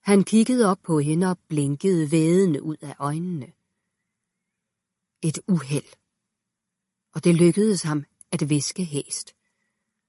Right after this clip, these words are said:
"Zoe skulle ikke have været der." "Der er ikke plads til uheld, og jeg er fuldkommen ligeglad med, at hun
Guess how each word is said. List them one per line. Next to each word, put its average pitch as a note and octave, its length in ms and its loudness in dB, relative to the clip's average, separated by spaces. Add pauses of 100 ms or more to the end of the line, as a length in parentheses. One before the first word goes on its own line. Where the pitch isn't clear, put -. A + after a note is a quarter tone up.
(760)
"Zoe D3+ 500 -2 (880)
skulle - 240 -2
ikke D3+ 100 -6
have D#3 180 2
været E3 220 2
der." C#3 140 -8 (2500)
"Der F#3 80 2
er F#3 80 8
ikke F#3+ 140 6 (100)
plads F3 360 2
til - 240 -2
uheld, D3+ 380 -4 (960)
og F3 100 4
jeg F3+ 300 6
er C#3+ 160 -4
fuldkommen F#3 800 -2
ligeglad D#3 580 -2
med, C#3+ 200 0 (580)
at F#3 160 2
hun G3 400 4